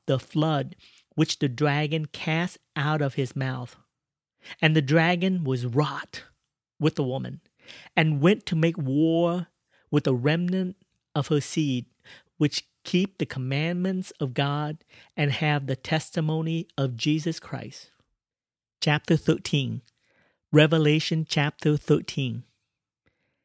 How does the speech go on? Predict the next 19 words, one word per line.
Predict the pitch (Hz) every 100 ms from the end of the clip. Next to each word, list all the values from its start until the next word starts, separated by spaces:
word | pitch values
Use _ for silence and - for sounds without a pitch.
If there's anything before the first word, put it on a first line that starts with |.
| _ _ -
And | 175
I | 214
stood | - - 180 175
upon | - 156 143
the | 127
sand | - - 147 156 160
of | - 131
the |
sea, | 135 - 143 147 156 156 _ _ - _
and | 160
saw | - 202 190 196 -
a | 151
beast | 135 107 151 160 - - _ _
rise | 139 143 160 165 160 - _ -
up | 165 - _ -
out | 156 175
of | 185 139
the |
sea, | - - 151 123 117